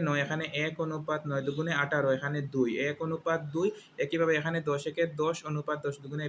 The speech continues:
বিশ, এক অনুপাত দুই, এখানেও এক অনুপাত দুই, এখানেও এক অনুপাত দুই, তাহলে সমান হলো, তাই এটা হচ্ছে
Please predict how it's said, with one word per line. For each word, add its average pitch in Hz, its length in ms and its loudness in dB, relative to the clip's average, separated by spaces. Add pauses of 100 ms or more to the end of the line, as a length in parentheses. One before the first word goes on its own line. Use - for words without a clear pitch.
বিশ, 139 160 -8 (220)
এক 151 80 -4 (100)
অনুপাত 156 360 -4 (120)
দুই, 110 220 -2
এখানেও 165 260 -2 (100)
এক 165 120 -4
অনুপাত 165 280 -2 (100)
দুই, 196 140 2 (380)
এখানেও 180 280 -2 (280)
এক 143 140 -4
অনুপাত 139 360 0
দুই, 117 160 -8
তাহলে 135 300 2
সমান 143 320 -6
হলো, 190 180 4 (380)
তাই 139 160 4 (220)
এটা 139 200 -2
হচ্ছে 147 280 -2